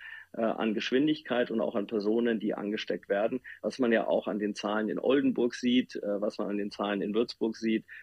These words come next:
Und, äh, in Berlin gibt's ja auch mehrere Fälle, wie Alba, ähm, äh, schon gestern bekannt gegeben hat. Und damit muss die Liga und der ganze Profisport sich jetzt neu justieren.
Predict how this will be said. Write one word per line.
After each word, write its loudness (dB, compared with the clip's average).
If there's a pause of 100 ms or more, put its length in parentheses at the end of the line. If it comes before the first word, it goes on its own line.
(120)
Und, 2
äh, 2
in 2
Berlin 4
gibt's 2
ja 6
auch 2
mehrere 6
Fälle, 0
wie -2
Alba, -2
ähm, -4
äh, -4
schon 0
gestern 0
bekannt -4
gegeben -10
hat. 0 (360)
Und 6
damit 8
muss 6
die 4
Liga 8
und 0
der 2
ganze -2
Profisport -4
sich -8
jetzt -10
neu -2
justieren. -4